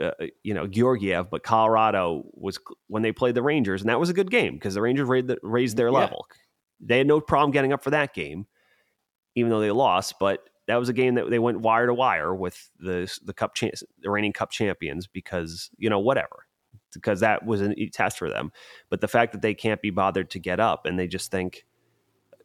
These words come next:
Speaker 1: you know, I, you, you look at some of the past few s-, successful teams in the league, and s-, they're, they are outlier seasons where they missed the playoffs. Vegas last year,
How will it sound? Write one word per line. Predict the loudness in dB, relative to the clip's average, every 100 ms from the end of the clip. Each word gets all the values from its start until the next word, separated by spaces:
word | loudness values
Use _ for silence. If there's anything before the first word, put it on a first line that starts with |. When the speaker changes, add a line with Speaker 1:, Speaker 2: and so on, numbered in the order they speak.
| -6
Speaker 1:
you | 0
know, | 2 2 2
I, | 0
you, | 0 -2 -2
you | -2 -2
look | -2 -2
at | 0
some | 0
of | 0
the | 0
past | 2 2 0
few | -2 0 0 -4 -10 _
s-, | -12 -10
successful | -6 -2 -2 -2 -4
teams | -2 -2 0
in | -2
the | -2
league, | -2 -2
and | -2 -2
s-, | -4 -4 -2
they're, | -2 -2 -2
they | 0 2
are | 4 4
outlier | 4 2 2 2 2
seasons | -2 -4 -4 -4 -6 -8
where | -6 -2 2 0 -2 -12 _ 0
they | 2
missed | 2 -2
the | -6
playoffs. | -2 0 0 -4 -8
Vegas | -4 -2 -2 -2 0
last | 2 2 0 -8
year, | -6 -2 0 0 -2